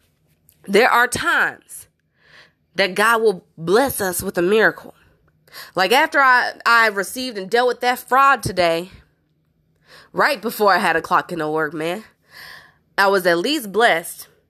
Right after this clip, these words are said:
that there was a young lady who was about to be victim number who knows what, but I posted all my junk in case if it was fraud, because there was an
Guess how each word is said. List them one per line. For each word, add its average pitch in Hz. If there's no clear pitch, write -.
that 165
there 202
was 196
a 185
young 262
lady 208
who 190
was 175
about 233
to 294
be 277
victim 247
number 233
who 285
knows 311
what, 262
but 180
I 262
posted 349
all 269
my 302
junk 220
in 180
case 320
if -
it 262
was 294
fraud, 190
because 180
there 196
was 196
an 180